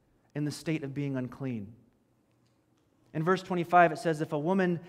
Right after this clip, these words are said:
has a discharge of blood for many days, not at the time of her menstrual impurity, and if she has a discharge beyond the time of her impurity, all the days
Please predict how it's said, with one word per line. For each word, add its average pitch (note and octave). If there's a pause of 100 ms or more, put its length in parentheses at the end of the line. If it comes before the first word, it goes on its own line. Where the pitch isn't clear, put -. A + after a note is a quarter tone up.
(200)
has E3+
a E3+
discharge F#3
of D#3+
blood E3+
for E3+
many F3
days, C#3 (300)
not F3+
at F#3+
the F3+
time E3+
of D#3+
her D#3+
menstrual D#3
impurity, C3 (400)
and D3+
if D#3+
she F3
has E3
a D#3
discharge E3+
beyond D#3
the C#3+
time E3
of D#3+
her D#3+
impurity, D3
all F3
the F3+
days C#3